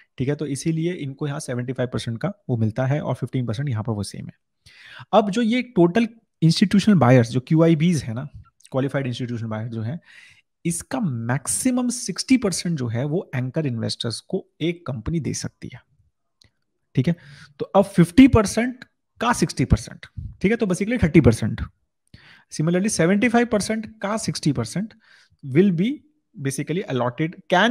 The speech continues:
be allotted to anchor investor, it can be mo-, it can be less, or it, it has to be maximum sixty percent। तो वो कंपनी के ऊपर है, of course। Mostly companies तो, जो अच्छी कंपनीज, जो अच्छे आईपीओज आते हैं, वो obviously वो सिक्सटी परसेंट को पूरा अपना यूज़ करते हैं, क्योंकि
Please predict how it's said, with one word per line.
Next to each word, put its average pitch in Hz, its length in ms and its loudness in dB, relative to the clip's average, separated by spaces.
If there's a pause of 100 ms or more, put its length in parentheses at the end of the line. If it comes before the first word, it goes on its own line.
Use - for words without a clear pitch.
be 233 160 6
allotted 147 340 2
to 220 140 -2
anchor 117 240 -2
investor, 165 400 -4
it - 60 -10
can 190 180 2
be 196 80 2
mo-, 165 420 -6
it - 120 -20
can 170 140 -4
be 170 80 0
less, 147 440 -4 (160)
or 160 100 4
it, 160 100 -2
it - 340 -14
has 135 140 -8 (120)
to - 0 -
be 202 100 -4
maximum 156 400 -6
sixty - 280 -10
percent। - 300 -18 (520)
तो 220 80 -4
वो 277 100 -4
कंपनी 208 380 0
के 190 80 4
ऊपर 110 260 4
है, 107 60 -2
of 110 60 -8 (100)
course। 170 300 -8
Mostly 175 360 -4
companies 139 360 -8
तो, 190 220 -10 (400)
जो 139 140 -6
अच्छी 160 220 0
कंपनीज, 151 340 -2
जो 143 80 -2
अच्छे 135 240 0
आईपीओज 127 360 2
आते 113 180 -4
हैं, 156 80 -6
वो 160 140 -2
obviously 135 300 -8 (480)
वो 185 40 -6
सिक्सटी 175 260 -6
परसेंट 165 260 -2
को 190 60 -2
पूरा 165 260 0
अपना 165 180 -4
यूज़ 143 240 0
करते 120 240 -6
हैं, 160 80 -2
क्योंकि 196 280 -4